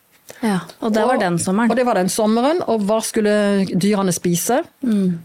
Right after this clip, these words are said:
Speaker 2: Beit, eh, gresset ute ble ødelagt. Det ble, eh, det ble, eh, litt sånn, eh, temperert på en måte, men ikke sommervarme, men kanskje sånn ti grader utover i juli og sånn.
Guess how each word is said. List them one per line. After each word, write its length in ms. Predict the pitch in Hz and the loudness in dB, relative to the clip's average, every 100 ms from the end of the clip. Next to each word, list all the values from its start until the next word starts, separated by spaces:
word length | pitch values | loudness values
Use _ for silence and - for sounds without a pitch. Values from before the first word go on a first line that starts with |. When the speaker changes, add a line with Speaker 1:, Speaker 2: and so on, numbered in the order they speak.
| _ | _
Speaker 2:
Beit, 380 | 202 196 202 202 | -2 0 -2 -2
eh, 220 | 180 180 | 0 0
gresset 460 | 165 185 240 - 190 | 0 -2 -2 -2 0
ute 200 | 185 185 | 0 0
ble 160 | 196 - | 0 0
ødelagt. 640 | 165 160 196 294 - - - - - - _ _ | -2 0 -2 -2 -6 -18 -20 -20 -20 -20 _ _
Det 160 | 233 208 | -2 2
ble, 380 | 214 208 240 226 | 2 2 2 2
eh, 400 | 196 196 196 202 | 0 0 0 0
det 140 | 185 208 | 0 0
ble, 360 | 202 196 226 214 | 0 0 0 2
eh, 720 | 185 185 185 180 170 - - | 0 0 0 0 -2 -2 -2
litt 400 | - 214 294 - | 0 2 0 -2
sånn, 460 | - 240 240 247 240 | -4 0 2 2 2
eh, 600 | 214 208 208 202 185 - | 2 2 0 0 0 -2
temperert 680 | - 240 226 185 220 277 - | -2 -2 0 0 0 -2 -4
på 80 | 233 | 0
en 80 | 233 | 2
måte, 320 | 220 226 240 | 2 2 2
men 360 | 226 196 202 196 - - - _ - | 0 0 0 -2 -8 -16 -16 _ -6
ikke 220 | - 285 | -2 0
sommervarme, 580 | 226 202 214 208 220 214 | 2 4 4 2 0 0
men 80 | 190 | 0
kanskje 240 | 202 208 208 | 0 0 -2
sånn 40 | |
ti 320 | - 220 226 | 0 2 2
grader 400 | - 170 175 196 | 0 0 0 0
utover 380 | 175 180 165 165 | 0 0 0 0
i 220 | 165 160 156 | 2 2 2
juli 400 | 175 185 208 233 | 2 2 2 2
og 80 | 175 | 2
sånn. 240 | 233 381 | 0 0